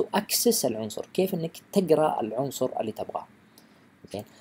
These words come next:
الطريقة الأولى للحل راح نتلاع-، راح نستخدم أو نتلاعب بالكاونتر حق ال-،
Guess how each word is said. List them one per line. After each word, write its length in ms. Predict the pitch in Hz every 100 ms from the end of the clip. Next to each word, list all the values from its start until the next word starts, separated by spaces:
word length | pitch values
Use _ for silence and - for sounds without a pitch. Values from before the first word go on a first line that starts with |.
| - -
الطريقة 360 | - - 269 285
الأولى 220 | 233 180
للحل 400 | 165 - 175 170
راح 180 | - -
نتلاع-، 500 | 131 185 185 160 -
راح 220 | 160 -
نستخدم 560 | 131 - 175 - 147 151 -
أو 120 | 127
نتلاعب 640 | 127 - 151 127 139 123
بالكاونتر 920 | 127 143 - 117 - 160 131 113 - -
حق 220 | 104 107
ال-، 140 | 101